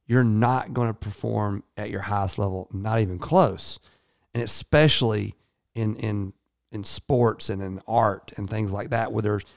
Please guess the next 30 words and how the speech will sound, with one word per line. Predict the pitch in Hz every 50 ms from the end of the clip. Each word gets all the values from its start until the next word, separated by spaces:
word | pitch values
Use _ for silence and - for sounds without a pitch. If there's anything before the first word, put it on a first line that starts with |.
| _ _ -
I | 151
mean, | 143 147 165 - - -
art | - - 175 196 180 -
probably | - 131 127 127
more | 120 120 120
than | 117 104
sports, | 90 - - - 139 113 95 -
'cause | - - 117 104
there's | 110 107
opinion | 98 101 - - - - 160 160 156 139 117 104 98
based, | 95 92 87 85 82 - - - -
there's | - 104
a | 113 123
lot | 131 123 117
of | 104
opinion | 98 _ - - - - 143 147 151 151 139 127 110 101 98
based | 92 95 92 90 90 90 - - - - _ _ _ _ _ _ _
on | - 110 104 98
whether | 104 104 101 98 95 90 - -
something's | - - 110 95 104 92 90 110
good | 135 156 139
or | 98
not. | 87 80 65 62 - _ _ _ _ _ _ _ _ - _ _ _ _
In, | - 185 165 151 - -
in | 131 127
basketball, | 120 135 139 139 - - 117 113 110 107 107
if | 104 -
I, | 113 110 - - - - - - - - - -
you | - - 107
know, | 98 95